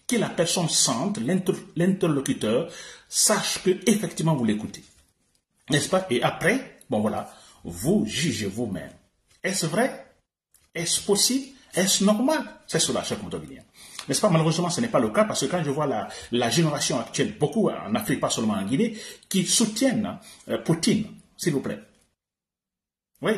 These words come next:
ça, c'est manque de réflexion. Soutenir Poutine. La politique de Poutine, en disant, bon, Poutine est le seul capable de faire face, donc, euh, aux, disons, aux Américains, ou et cetera, et cetera. N'est-ce pas ? C'est, c'est quand même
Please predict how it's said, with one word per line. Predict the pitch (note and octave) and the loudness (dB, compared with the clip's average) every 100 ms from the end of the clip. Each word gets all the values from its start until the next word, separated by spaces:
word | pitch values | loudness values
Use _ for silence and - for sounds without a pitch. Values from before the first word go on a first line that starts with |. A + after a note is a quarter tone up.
| - - - | -4 -12 -4
ça, | - G3 - | 0 0 0
c'est | A#2 | 0
manque | C#3+ D3 | 0 0
de | A2+ | -2
réflexion. | B2 - - - - - - | -2 -4 -8 -8 -12 -16 -8
Soutenir | - B2+ C#3+ D#3 | -4 -2 -2 -2
Poutine. | - - - - - _ _ _ _ _ _ _ _ _ _ _ - | -4 -4 -4 -6 -14 _ _ _ _ _ _ _ _ _ _ _ -8
La | A#2 G2+ | -6 -4
politique | D3 C3+ G#3+ | -4 -2 0
de | C3 | 0
Poutine, | - - C#3 | -2 -2 0
en | |
disant, | A#2+ C#3+ A3+ | 0 2 2
bon, | B2 | 2
Poutine | - E3 A3 - | 0 0 2 0
est | C#3 B2+ G#2+ - - - | 2 2 0 -10 -12 -2
le | A2 G#2 | 2 2
seul | G#2 - A3 F#3 | 4 4 4 2
capable | - - C#3 F3+ C#3 A2 | 0 0 0 0 0 0
de | G#2 | 0
faire | G#2 G#2+ - | 0 0 0
face, | C3+ - - | 0 0 -2
donc, | F#2+ A2+ G#2+ | 0 -2 -2
euh, | G2+ - - - - | -4 -4 -10 -16 0
aux, | G#2+ G#2+ | 2 4
disons, | A#2 B2+ A#2+ | 4 2 4
aux | G#2 | 2
Américains, | A#2+ A#2+ A2+ B2+ A2 | 2 2 0 0 0
ou | G#2 | 0
et | G#2+ | -2
cetera, | G#2 G#2 F2+ | -6 -6 -8
et | |
cetera. | - - - _ _ _ _ _ _ _ _ _ _ | -8 -14 -16 _ _ _ _ _ _ _ _ _ _
N'est-ce | C#3 - | -6 -4
pas ? | - G#3 - - - - | -4 -6 -8 -18 -20 -6
C'est, | - D#3+ D#3 C#3+ - - - | -2 2 2 0 -6 -12 -6
c'est | - - | -4 -2
quand | C#3 | 0
même | G3 B2 | 0 0